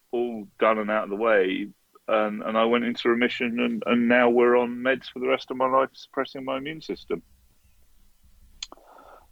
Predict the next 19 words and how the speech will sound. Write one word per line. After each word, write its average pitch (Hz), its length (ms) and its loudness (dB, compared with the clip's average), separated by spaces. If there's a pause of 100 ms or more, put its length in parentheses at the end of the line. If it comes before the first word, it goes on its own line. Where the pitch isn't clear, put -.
(140)
So, 107 480 4 (300)
yeah, 110 240 4
it 92 220 -4
was 104 180 -10
a 107 60 -14 (100)
bit 120 180 -6
of 123 80 -10
a 123 40 -8
weird 123 320 -4
one. 92 160 -6
I 92 40 -8
mean, 101 260 -12 (160)
you 107 120 -12
know, 95 100 -4
during 107 380 2
that 95 200 2
time, 98 360 -2
I 92 180 -2
spent 92 320 -4